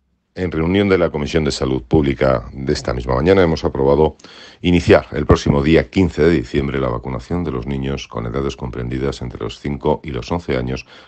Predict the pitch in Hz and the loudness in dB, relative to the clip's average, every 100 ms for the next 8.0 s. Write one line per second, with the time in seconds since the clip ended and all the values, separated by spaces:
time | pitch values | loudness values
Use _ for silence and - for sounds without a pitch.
0 | - 95 95 80 - 62 60 87 76 - | -4 0 2 0 -2 -4 0 0 0 -2
1 | 60 60 - - - - _ - - 87 | -4 -4 -10 -20 -20 -20 _ -6 2 2
2 | 85 69 65 67 62 60 60 - 69 65 | 4 0 0 -2 -2 -4 -6 -4 -4 -4
3 | 64 62 58 57 55 - 57 52 52 53 | -4 -4 -6 -8 -10 -12 -14 -12 -14 -16
4 | - _ _ _ _ _ _ _ _ 87 | -20 _ _ _ _ _ _ _ _ -4
5 | - 73 69 69 107 117 90 76 67 67 | 0 0 0 0 4 4 2 -2 0 2
6 | 71 71 78 71 69 69 67 65 62 65 | 2 4 4 2 0 -2 -2 -2 -2 -4
7 | 65 78 73 64 64 - 92 92 - 104 | -4 -4 -2 -2 -6 2 2 4 6 4